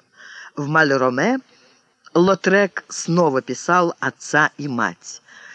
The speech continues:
Сохранился портрет матери за завтраком. Опустив глаза,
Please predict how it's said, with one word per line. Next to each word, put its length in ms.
Сохранился 720
портрет 440
матери 800
за 280
завтраком. 880
Опустив 540
глаза, 600